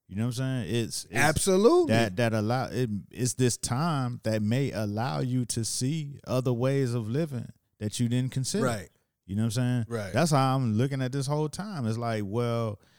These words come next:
Speaker 1: I'm not necessarily lamenting the fact that I can't go out and be around people at this point because so much beautiful shit is happening right now, right then, right in my own
Speaker 2: Right.
Speaker 1: head. You know what I'm saying? Not that I'm not gonna get back to it once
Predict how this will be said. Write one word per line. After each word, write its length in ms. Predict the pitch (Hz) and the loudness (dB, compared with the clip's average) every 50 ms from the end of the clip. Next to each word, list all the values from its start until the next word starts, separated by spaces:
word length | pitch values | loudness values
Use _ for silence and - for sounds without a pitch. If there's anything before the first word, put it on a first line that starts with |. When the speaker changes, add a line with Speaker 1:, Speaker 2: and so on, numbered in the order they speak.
| _ _ _ _ - | _ _ _ _ -6
Speaker 1:
I'm 120 | 175 214 208 | -4 -2 0
not 340 | 196 180 160 123 87 73 113 | 0 0 0 0 -2 -2 -2
necessarily 920 | 135 143 147 - 135 - - 139 139 139 139 135 131 127 123 120 113 104 | -4 -2 -2 -4 -6 -4 -2 -2 0 0 0 0 0 0 -2 -2 -2 -4
lamenting 600 | 85 95 107 104 101 101 117 143 156 - 143 127 | -2 -2 0 2 2 2 2 0 0 0 -2 -2
the 80 | 117 110 | -2 -4
fact 340 | - - 117 113 98 80 | -4 -6 -6 -6 -6 -6
that 220 | 85 107 107 104 92 73 - _ _ - | -4 -4 -4 -4 -6 -8 -14 _ _ -12
I 80 | 110 101 | -12 -6
can't 260 | - 135 127 113 101 | -2 -2 -2 -2 -2
go 240 | 92 110 110 113 120 | -2 -2 0 0 0
out 300 | 123 127 127 110 80 87 | 0 0 -2 -2 -2 -4
and 180 | 110 107 95 | -4 -4 -2
be 120 | 98 127 151 | -2 -2 0
around 340 | 156 123 113 110 107 98 | 0 0 -2 -2 -2 -4
people 320 | - - 123 107 107 107 104 | -4 -6 -6 -6 -6 -6 -6
at 100 | 104 98 | -6 -6
this 140 | 104 95 - | -6 -8 -8
point 300 | - - 117 110 98 92 | -8 -8 -6 -6 -6 -8
because 500 | 95 - - 110 101 98 95 90 85 - _ _ _ _ | -8 -6 -4 -4 -4 -4 -4 -6 -10 -12 _ _ _ _
so 220 | _ - - 139 123 | _ -2 2 2 4
much 260 | 117 113 104 85 82 | 4 2 0 0 0
beautiful 320 | 110 120 117 104 - 98 | 0 0 0 0 -2 -6
shit 240 | 92 - - 113 98 | -6 -6 -4 -4 -4
is 120 | 90 87 - | -6 -6 -6
happening 460 | 110 113 101 - - 90 85 82 82 | -6 -6 -6 -6 -8 -8 -8 -8 -6
right 240 | 90 95 90 82 85 | -6 -6 -6 -6 -4
now, 300 | 101 113 113 107 98 87 | -4 -4 -4 -4 -4 -4
right 280 | 85 95 98 101 98 - | -4 -4 -4 -4 -4 -6
then, 200 | 101 95 85 57 | -8 -8 -8 -8
right 200 | 80 92 101 104 | -6 -4 -4 -4
in 120 | 98 95 95 | -4 -4 -4
my 100 | 95 92 | -4 -4
own 200 | 95 95 92 87 | -4 -4 -4 -4
Speaker 2:
Right. 80 | 85 | -2
Speaker 1:
head. 360 | 110 131 127 104 76 65 - _ _ _ _ _ _ _ _ | -2 -2 -2 -2 -4 -8 -12 _ _ _ _ _ _ _ _
You 80 | - 95 | -6 -4
know 60 | 101 | -4
what 100 | 98 - | -2 -2
I'm 60 | 113 104 | -2 -2
saying? 140 | 101 95 | 0 0
Not 180 | 104 123 123 98 | 0 0 -2 -2
that 100 | 110 98 | -2 -2
I'm 140 | 98 110 107 | 0 0 2
not 180 | 104 101 101 | 2 0 0
gonna 160 | - 98 95 90 | 0 -2 -4 -4
get 220 | 78 98 92 73 | -4 -6 -6 -6
back 240 | - 87 82 76 - | -8 -10 -10 -8 -4
to 220 | - 135 156 165 | 0 2 2 2
it 120 | 131 104 92 | 2 0 -2
once 440 | 107 107 95 - - - - - | -4 -4 -6 -8 -10 -14 -16 -18